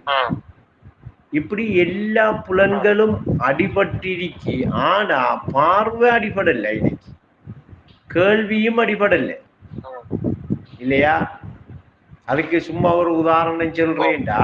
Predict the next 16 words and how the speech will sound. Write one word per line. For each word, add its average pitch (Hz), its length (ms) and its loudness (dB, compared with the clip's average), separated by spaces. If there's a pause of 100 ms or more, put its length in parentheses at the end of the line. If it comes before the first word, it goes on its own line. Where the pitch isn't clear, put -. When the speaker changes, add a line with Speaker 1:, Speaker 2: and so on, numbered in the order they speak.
(600)
Speaker 2:
இப்ப - 280 -2
நீங்க 151 300 0
கண்ணை 170 480 0
மூடி 180 460 2 (640)
உங்-, 156 260 0 (180)
உங்களுக்குள்ள 180 840 0 (140)
உள்நோக்கா 180 680 4
நீங்க 165 280 0 (140)
பாத்தீங்களா, 165 1080 0 (600)
பார்வை 185 460 2
இருக்கும். 180 380 -2
இப்ப 135 140 2
அப்படியோ, 123 380 -2 (1160)
இப்ப 117 160 -4
அந்த 131 200 0 (120)
பாக்குற 190 640 0